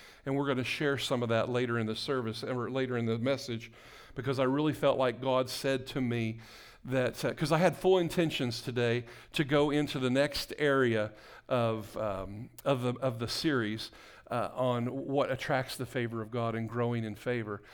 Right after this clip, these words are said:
I, and I really wanted to go into the next one, but the Lord said, "Mm, no, <laughs> not yet." You're exactly right, not yet. I don't think we realize, and, and, and, and really what the Lord put in my heart was t-, that today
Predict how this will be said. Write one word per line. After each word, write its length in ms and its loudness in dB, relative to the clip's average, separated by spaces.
I, 140 2
and 240 2
I 80 2
really 300 4
wanted 280 2
to 60 -2
go 240 2
into 240 -2
the 80 -2
next 280 -2
one, 180 0
but 120 -6
the 80 -2
Lord 240 0
said, 300 -2
"Mm, 280 -2
no, 320 -2
<laughs> 760 -16
not 240 -2
yet." 280 -4
You're 180 -4
exactly 420 -6
right, 240 -6
not 200 -6
yet. 260 -8
I 80 0
don't 180 4
think 220 0
we 80 4
realize, 800 4
and, 140 -6
and, 160 -2
and, 280 -2
and 220 2
really 160 4
what 140 2
the 80 -2
Lord 240 2
put 140 -2
in 100 0
my 100 2
heart 380 -2
was 240 -4
t-, 140 -8
that 200 -2
today 560 2